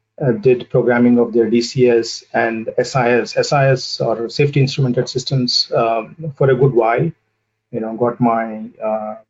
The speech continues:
functional safety engineering certification while with them. Um, and it was, uh, at that time around, you know, late two thousands, uh, which is when, you know, Stuxnet happened, and I, uh,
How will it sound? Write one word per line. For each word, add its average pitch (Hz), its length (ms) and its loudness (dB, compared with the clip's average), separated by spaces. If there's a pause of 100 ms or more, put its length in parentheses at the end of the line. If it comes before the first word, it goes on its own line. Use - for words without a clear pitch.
(320)
functional 135 280 0
safety 143 360 2
engineering 135 400 4
certification 127 920 0
while 120 220 2
with 120 220 4
them. 120 320 0 (640)
Um, 113 520 -2 (320)
and 135 180 4
it 135 100 0
was, 139 460 0
uh, 127 400 0 (1040)
at 131 160 -2
that 156 160 2
time 131 560 2
around, 123 680 2
you 120 100 -4
know, 117 140 -8
late 135 440 0
two 131 180 0
thousands, 120 840 -2
uh, 110 260 -4 (280)
which 120 160 -12
is 117 120 -6
when, 117 380 -2
you 113 60 -12
know, 107 120 -8
Stuxnet 131 680 -4 (320)
happened, 120 420 -2
and 110 340 -4 (920)
I, 120 640 2
uh, 113 380 -2